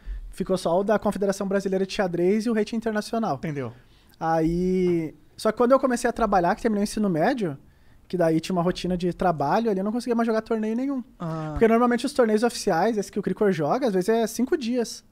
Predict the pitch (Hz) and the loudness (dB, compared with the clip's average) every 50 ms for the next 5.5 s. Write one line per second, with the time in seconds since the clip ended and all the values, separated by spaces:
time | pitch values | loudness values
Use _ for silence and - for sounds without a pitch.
0 | _ _ - 160 160 160 151 147 139 170 202 - 226 214 202 202 202 - 240 233 | _ _ -14 -12 -12 -10 -10 -8 -6 -6 -2 0 0 0 2 0 -2 0 0 0
1 | 233 226 233 202 196 196 - - 226 214 208 190 185 185 180 180 160 156 - _ | 2 2 2 2 2 2 2 2 0 0 2 2 2 0 0 -2 -6 -8 -14 _
2 | _ _ _ 247 247 - - 247 240 233 196 202 220 220 - 320 285 269 180 165 | _ _ _ -6 -4 -2 0 2 4 6 8 8 10 10 10 10 8 6 4 4
3 | 247 285 277 277 277 277 262 - - - - - - 139 135 165 185 214 226 220 | 2 2 2 2 0 -2 -4 -6 -10 -16 -18 -14 -10 -4 -2 0 0 2 0 -2
4 | 185 170 196 175 - 185 170 175 180 170 - 226 247 269 285 294 294 254 233 208 | -2 -4 -2 0 2 2 4 4 2 0 0 0 2 2 2 2 4 2 2 2
5 | - - 190 196 190 170 156 143 143 | 2 2 4 6 4 4 2 0 -6